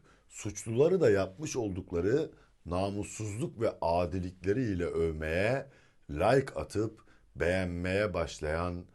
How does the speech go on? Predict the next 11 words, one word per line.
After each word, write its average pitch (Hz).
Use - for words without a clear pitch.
bir 113
topluma 82
dönüştük. 69
Suçundan 185
dolayı 123
kelepçelendiğinde 151
önceden 135
insanlar 120
kelepçelerini 123
gizler, 107
örterdi. 117